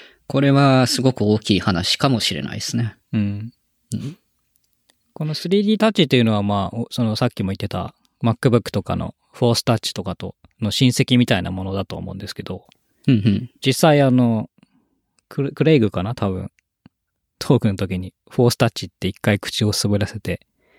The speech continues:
Speaker 1: ほうほう。
Speaker 2: しまってましたけどね。
Speaker 1: うん。
Speaker 2: ただまあ、こっちの方がなんかより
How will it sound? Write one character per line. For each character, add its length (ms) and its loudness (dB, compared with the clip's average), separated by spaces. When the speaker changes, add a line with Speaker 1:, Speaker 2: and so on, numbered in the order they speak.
Speaker 1:
ほ 80 4
う 80 2
ほ 180 0
う。 60 -4
Speaker 2:
し 120 0
ま 100 2
っ 40 -6
て 180 -6
ま 100 2
し 40 -4
た 100 -6
け 80 -6
ど 80 -4
ね。 200 -8
Speaker 1:
う 60 0
ん。 240 -6
Speaker 2:
た 100 -2
だ 100 2
ま 180 6
あ、 60 0
こ 100 2
っ 20 2
ち 120 0
の 80 6
方 60 6
が 100 4
な 100 2
ん 20 -4
か 80 -6
よ 160 0
り 220 0